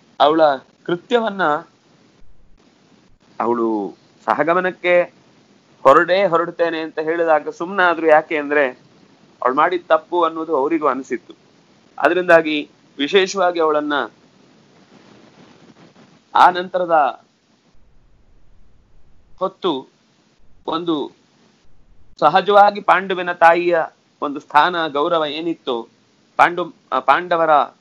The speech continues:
ಹೆಗ್ಗಳಿಕೆಯ ಬಗ್ಗೆ ಏನು ಖುಷಿ ಇತ್ತು, ಅದು ಸ್ವಲ್ಪ ಆಕೆಯ ವಿಷಯದಲ್ಲಿ ಕಮ್ಮಿ ಆಯ್ತು. ನಾತಿಮಹಿತ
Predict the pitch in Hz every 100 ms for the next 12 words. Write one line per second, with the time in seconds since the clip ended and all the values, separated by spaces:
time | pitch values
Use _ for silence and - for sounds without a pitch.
0 | _ _ _ - 156 156 208 196 185 175
1 | 165 160 156 160 160 156 180 156 - 160
2 | 143 156 123 _ _ _ - 214 240 175
3 | 160 - 151 180 180 156 - 147 151 -
4 | 196 190 135 107 113 127 165 208 175 -